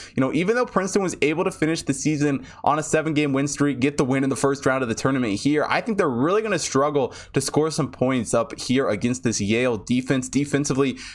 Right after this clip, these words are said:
Yale just a much, much stronger team. And like I said, that free throw shooting for Yale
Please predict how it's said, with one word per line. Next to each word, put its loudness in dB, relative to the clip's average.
Yale 2
just -6
a 2
much, 2
much 2
stronger 0
team. 0
And 0
like 2
I 0
said, 0
that 0
free 2
throw 0
shooting 0
for 0
Yale 2